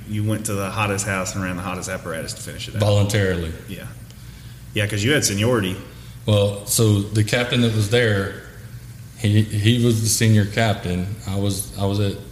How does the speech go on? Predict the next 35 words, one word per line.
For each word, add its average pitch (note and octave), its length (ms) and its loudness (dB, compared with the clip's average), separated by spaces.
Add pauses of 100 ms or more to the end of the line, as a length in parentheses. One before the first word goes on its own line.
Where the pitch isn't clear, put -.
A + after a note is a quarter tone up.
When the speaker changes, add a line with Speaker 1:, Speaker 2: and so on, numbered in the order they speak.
(240)
Speaker 2:
uh, F#2 240 -2
Station G#2 400 -2
Four, F2+ 320 -4 (800)
and F2 480 -2 (260)
when F#2+ 140 -2
he A2+ 220 2
retired, F#2+ 760 2 (1600)
you G2+ 80 -4
know, F2 140 -2
they, F#2 240 -4
they G#2+ 300 2
give A2+ 180 6
you G#2 100 8
the G2 60 6
option F#2+ 440 2
to F#2 80 -2
put G2 220 2
in F#2 220 2
for F2 340 0 (280)
what, F#2+ 200 0
if F#2 380 0
there's G2+ 180 4
a F#2+ 60 0
vacancy, F#2+ 440 2
you F#2+ 220 0
get F#2 180 -2
an - 60 -10
option, F#2+ 400 -2
and F#2+ 140 0
then F#2 160 2
the, F2+ 80 0
whoever's G2 400 2
the F2+ 80 -4
senior G2 340 2
person F#2 480 0